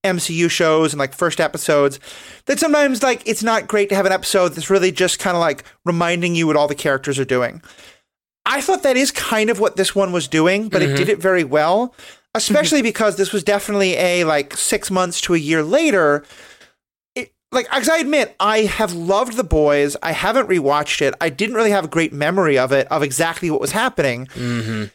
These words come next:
Speaker 1: And the first, like, ten minutes or so, I was a little confused, but it very quickly reminded me, like, "Nope, this character is here. They're doing this. These characters are with this government agency now. They're doing this. But here's who
Speaker 3: Mm-hmm.
Speaker 1: Nadia is. Remember who she is."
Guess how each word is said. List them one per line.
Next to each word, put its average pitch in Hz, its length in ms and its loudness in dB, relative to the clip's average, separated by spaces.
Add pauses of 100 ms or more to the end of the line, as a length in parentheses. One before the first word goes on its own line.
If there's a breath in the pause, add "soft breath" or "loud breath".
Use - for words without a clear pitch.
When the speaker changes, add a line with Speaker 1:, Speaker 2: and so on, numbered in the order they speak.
(440)
Speaker 1:
And 294 100 0
the 285 60 0
first, 285 280 2
like, 302 160 -2
ten 226 220 -2
minutes 202 260 0
or 247 60 -2
so, 269 180 4
I 262 60 4
was 208 100 2
a 185 40 4
little 175 200 0
confused, 202 680 0
but 226 100 -2
it 180 60 -4
very 233 140 2
quickly 247 380 -2
reminded 185 460 0
me, 156 120 2
like, 135 160 0
"Nope, 202 320 -2
this 160 240 -4
character 156 460 0
is 135 100 2
here. 247 300 0
They're 165 160 0
doing 135 240 -2
this. 277 340 0 (400 loud breath)
These 202 160 0
characters 185 440 0
are 165 40 0
with 151 140 0
this 139 100 -4
government 139 360 -4
agency 233 420 -2
now. 233 260 2
They're 180 140 0
doing 143 240 0
this. 196 400 0 (320 loud breath)
But 170 160 0
here's 185 260 0
who 165 80 -4
Speaker 3:
Mm-hmm. 151 60 -2
Speaker 1:
Nadia 220 320 2
is. 233 400 2
Remember 151 320 -2
who 147 100 -10
she 285 340 0
is." 254 280 2